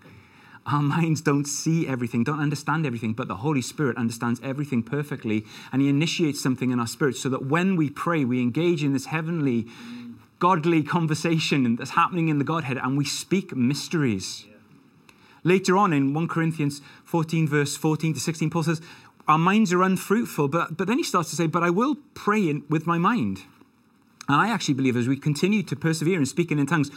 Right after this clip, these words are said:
Speaker 1: our minds start to catch up. Paul says later on in verse eighteen of the same chapter,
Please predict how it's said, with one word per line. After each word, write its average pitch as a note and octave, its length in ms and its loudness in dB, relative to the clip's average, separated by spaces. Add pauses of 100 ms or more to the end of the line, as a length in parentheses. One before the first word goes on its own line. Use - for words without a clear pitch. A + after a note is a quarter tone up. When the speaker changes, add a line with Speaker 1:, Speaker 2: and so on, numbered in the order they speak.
(200)
Speaker 1:
our C3 100 0
minds G#3+ 380 2
start F#3+ 300 0
to E3 60 -2
catch D#3+ 300 -4
up. - 280 -4 (1120)
Paul G#3+ 220 6
says G3+ 280 2
later F#3+ 280 2
on G3+ 100 4
in D#3+ 60 2
verse D#3+ 220 2
eighteen F3 380 2
of B2 80 2
the B2+ 60 -4
same F3 240 0
chapter, E3 520 0